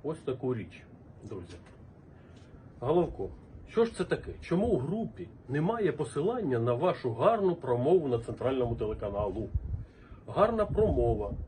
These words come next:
мені сподобалася. Особливо про те, як ви у Трускавці відкрили бізнес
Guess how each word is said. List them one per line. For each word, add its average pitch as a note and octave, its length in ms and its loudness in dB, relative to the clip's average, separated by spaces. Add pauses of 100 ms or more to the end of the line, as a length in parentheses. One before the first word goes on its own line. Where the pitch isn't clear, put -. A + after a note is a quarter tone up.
мені C3+ 260 0
сподобалася. B2+ 920 0 (680)
Особливо C3+ 560 4
про A#2 180 0
те, F#3+ 260 2
як D3+ 240 -2
ви D3 80 0
у C3 100 2
Трускавці A#2 680 -6
відкрили C#3 480 2
бізнес - 380 4